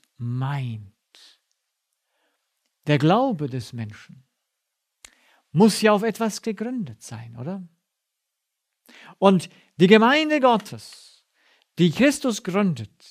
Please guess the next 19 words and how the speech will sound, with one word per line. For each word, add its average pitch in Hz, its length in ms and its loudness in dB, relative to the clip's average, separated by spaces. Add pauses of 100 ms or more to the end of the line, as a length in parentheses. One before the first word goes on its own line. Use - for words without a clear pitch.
(1700)
gründet 254 380 2
sich 247 180 -2
ja 226 200 4
auf 220 160 2
das, - 360 2 (840)
auf 180 240 2
dieses 254 640 2
Bekenntnis, 214 880 2
wenn 180 140 0
ich 160 160 -2
sagen 185 380 2
will, 180 120 0
des 160 300 -4
Petrus. - 880 -12 (460)
Dass 196 180 6
er 214 80 8
ja 226 120 8
nicht 233 280 0
von 233 340 4